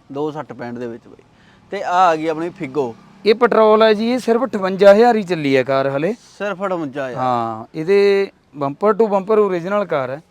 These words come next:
Speaker 1: ਹੂੰ, ਹੂੰ, ਹੂੰ, ਹੂੰ।
Speaker 2: ਬੰਪਰ ਵੀ ਪੇਂਟ ਨਹੀਂ।
Speaker 1: ਠੀਕ ਹੈ ਵੀਰੇ।
Speaker 2: ਔਰ ਇਹ ਗੱਡੀ ਇੱਕ ਵੀਹ ਦੀ ਦੇ ਦਾਂਗੇ ਆਪਾਂ। ਪੈਟਰੋਲ ਹੈ, ਸੋਲਾਂ ਸਤਾਰਾਂ ਦੀ ਐਵਰੇਜ ਦਿੰਦੀ ਹੈ।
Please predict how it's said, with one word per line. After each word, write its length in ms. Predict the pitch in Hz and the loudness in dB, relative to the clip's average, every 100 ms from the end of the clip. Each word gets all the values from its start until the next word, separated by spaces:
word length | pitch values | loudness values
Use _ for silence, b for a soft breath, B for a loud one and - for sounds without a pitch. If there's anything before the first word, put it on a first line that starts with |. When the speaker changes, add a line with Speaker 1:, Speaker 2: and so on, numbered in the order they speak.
| 156 | -10
Speaker 1:
ਹੂੰ, 140 | 156 | -8
ਹੂੰ, 180 | 147 135 | -8 -8
ਹੂੰ, 160 | 131 120 123 | -10 -14 -16
ਹੂੰ। 120 | 120 _ _ _ - | -20 _ _ _ -12
Speaker 2:
ਬੰਪਰ 280 | 156 220 | -6 -2
ਵੀ 140 | 226 233 | -2 -2
ਪੇਂਟ 240 | 214 196 | -4 -4
ਨਹੀਂ। 180 | 156 110 - _ _ | -6 -10 -14 _ _
Speaker 1:
ਠੀਕ 180 | 185 170 | -6 -2
ਹੈ 100 | 135 | -2
ਵੀਰੇ। 120 | 120 | -2
Speaker 2:
ਔਰ 140 | - - | -4 -6
ਇਹ 140 | 214 | -4
ਗੱਡੀ 220 | 233 208 226 | -4 -6 -8
ਇੱਕ 180 | 175 | -10
ਵੀਹ 280 | 214 185 196 | -10 -8 -8
ਦੀ 120 | 208 | -8
ਦੇ 140 | 208 202 | -6 -4
ਦਾਂਗੇ 240 | 165 156 | -4 -4
ਆਪਾਂ। 200 | 156 196 | -6 -6
ਪੈਟਰੋਲ 580 | 196 202 - 180 180 190 | -6 -4 2 4 6 6
ਹੈ, 120 | 208 - _ _ | 2 0 _ _
ਸੋਲਾਂ 240 | 180 185 | -8 -8
ਸਤਾਰਾਂ 300 | 175 196 190 | -4 -2 -2
ਦੀ 120 | 185 190 | -2 -2
ਐਵਰੇਜ 340 | 175 170 175 | -2 -2 -6
ਦਿੰਦੀ 280 | 139 98 | -10 -12
ਹੈ। 60 | 98 | -20